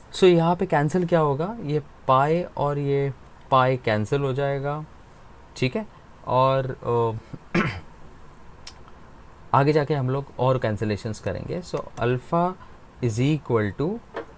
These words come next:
अ, या फिर हम लोग यहाँ पे एक cancellation कर देते, फ़ोर वन जा फ़ोर, फ़ाइव जा ट्वेंटी, तो बचा क्या हमें,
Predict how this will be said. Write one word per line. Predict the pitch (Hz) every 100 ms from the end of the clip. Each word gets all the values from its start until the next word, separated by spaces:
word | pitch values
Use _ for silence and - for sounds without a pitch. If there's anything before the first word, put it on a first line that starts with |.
| - -
अ, | 110 113 113 - -
या | 117 127
फिर | 123 147 139
हम | 123
लोग | 123 139
यहाँ | 123 117
पे | 151
एक | 135
cancellation | 120 110 - 131 131 135
कर | 127 110
देते, | 107 110 165
फ़ोर | 170 - 117
वन | 117 110 110
जा | 107 139 170 - - - -
फ़ोर, | - 117
फ़ाइव | - 98 98 101
जा | 127
ट्वेंटी, | 123 123 117 135 151 170 - - - -
तो | 120
बचा | 104 107 135
क्या | 131 147
हमें, | 131 127 147